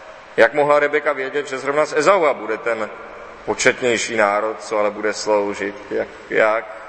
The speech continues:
mohla vědět, že z Ezaua tak si vzejdou ti horší? Bůh si jménem nikoho neuznač-, neoznačil z těch jeho bratrů. To se jí prostě jenom zdálo. Tak se jí to jevilo.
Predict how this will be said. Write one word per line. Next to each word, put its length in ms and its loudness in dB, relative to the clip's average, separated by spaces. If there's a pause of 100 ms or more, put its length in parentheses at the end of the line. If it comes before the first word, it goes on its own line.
(200)
mohla 240 4
vědět, 320 -6
že 100 -6
z 160 -12
Ezaua 680 2 (140)
tak 140 -12
si 140 -10
vzejdou 400 0
ti 140 -4
horší? 600 -2 (160)
Bůh 240 -2 (260)
si 160 -2
jménem 500 4 (260)
nikoho 340 4
neuznač-, 560 -2
neoznačil 540 -6
z 80 -16
těch 180 -10
jeho 140 -4
bratrů. 500 -2 (600)
To 360 4 (160)
se 180 -4
jí 100 -2
prostě 340 -2
jenom 380 0 (120)
zdálo. 520 0 (240)
Tak 140 2 (220)
se 160 0
jí 100 -2
to 180 4
jevilo. 440 2